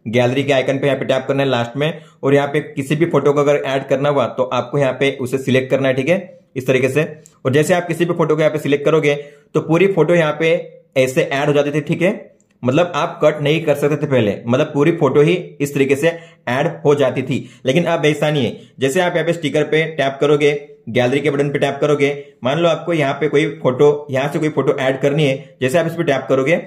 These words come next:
तो यहाँ पे अब आपको तीन option मिलते हैं, जिसके जरिए आप photo को cut कर सकते हो। मान लो आपको यहाँ पे इस photo को cut करके snap करना है आपको, और जो particular part है वही आपको अपने photo में ऐड करना है। जैसे आप यहाँ पे देख सकते हो, मुझे अगर यहाँ पे इसका main हिस्सा ही ऐड करना है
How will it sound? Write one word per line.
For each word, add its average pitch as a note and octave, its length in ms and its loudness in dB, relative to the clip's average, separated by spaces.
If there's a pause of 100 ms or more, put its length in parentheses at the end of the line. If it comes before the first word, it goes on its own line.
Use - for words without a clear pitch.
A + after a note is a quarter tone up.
(240)
तो C#3 60 2
यहाँ D3 200 2
पे F3 120 2
अब E3 100 4
आपको D#3 240 0
तीन E3 220 0
option E3 240 0
मिलते C#3 240 2
हैं, D3 340 0
जिसके C3 240 0
जरिए D#3 200 2
आप D#3+ 280 -2
photo C#3+ 200 2
को E3 220 2
cut D#3+ 240 -2
कर D#3+ 120 0
सकते C3 300 -4
हो। - 220 -6
मान D3 180 -2
लो F3 100 4
आपको E3 260 -2
यहाँ D3+ 220 0
पे D#3 100 2 (460)
इस F3+ 220 0
photo D#3 220 0
को E3+ 100 0
cut D#3 220 -2
करके C#3+ 400 2
snap D3 400 -2
करना C#3+ 240 0
है D3+ 140 2
आपको, B2+ 340 -2 (260)
और B2+ 120 2
जो E3+ 120 2
particular D#3+ 440 0 (120)
part D#3 240 -2
है D3 120 -2
वही C#3+ 260 2
आपको C#3+ 300 0
अपने D3 160 -2
photo C#3 260 0
में C#3+ 100 0
ऐड C3+ 240 -4
करना C3+ 160 0
है। B2+ 60 0
जैसे C3+ 140 -4
आप C3+ 140 0
यहाँ C#3 140 -2
पे C#3 100 2
देख D3 140 0
सकते C#3+ 180 -2
हो, C3+ 60 0
मुझे C#3 200 2
अगर C#3 160 2
यहाँ C#3 220 0
पे C#3+ 120 2 (440)
इसका C3 260 -2
main D3 200 2
हिस्सा C#3 260 0
ही C#3+ 120 2
ऐड C3+ 180 0
करना C#3 240 -2
है B2 280 -4